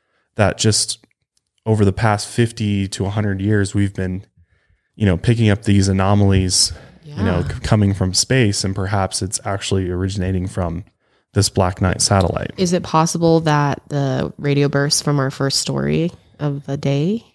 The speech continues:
Speaker 2: of the episode, is from the Black Knight satellite?
Speaker 1: No, because we, we, it's way beyond that. Like, they could see how far that
Speaker 2: Mm,
Speaker 1: traveled.
Speaker 2: yeah.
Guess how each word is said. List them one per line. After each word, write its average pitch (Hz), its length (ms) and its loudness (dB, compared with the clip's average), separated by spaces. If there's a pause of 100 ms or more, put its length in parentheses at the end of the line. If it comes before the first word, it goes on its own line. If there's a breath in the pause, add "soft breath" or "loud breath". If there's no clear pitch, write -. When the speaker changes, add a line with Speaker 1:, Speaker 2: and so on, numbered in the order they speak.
(140)
Speaker 2:
of 147 120 -2
the - 100 2
episode, 208 680 2 (200)
is 180 400 -4 (340)
from 196 220 4
the 190 100 6
Black 196 280 0
Knight 240 220 0
satellite? 277 460 -2 (440)
Speaker 1:
No, 135 280 6
because 120 340 4
we, 113 220 6
we, 104 520 4
it's - 280 -4
way 98 240 2
beyond 90 420 -2
that. - 220 -10
Like, - 220 -4
they 101 120 4
could 95 300 -4
see 98 240 2
how 95 180 0
far 92 300 -4
that - 220 -8
Speaker 2:
Mm, 151 80 -2
Speaker 1:
traveled. 95 360 -4
Speaker 2:
yeah. - 240 -10